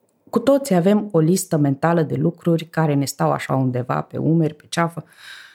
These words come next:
și simțim nevoia să le facem și, de asemenea, noi simțim că nu suntem în stare să le ducem.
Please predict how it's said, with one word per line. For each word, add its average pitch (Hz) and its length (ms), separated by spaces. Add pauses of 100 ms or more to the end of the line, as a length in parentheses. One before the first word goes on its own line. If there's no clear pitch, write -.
(140)
și - 260
simțim 170 420
nevoia 143 460
să - 180
le 131 120
facem 160 640
și, 226 240
de 226 80
asemenea, 131 640
noi 226 260
simțim 220 380
că 202 100
nu 151 140
suntem 269 320
în 180 80
stare 131 300
să - 160
le 269 80
ducem. 302 460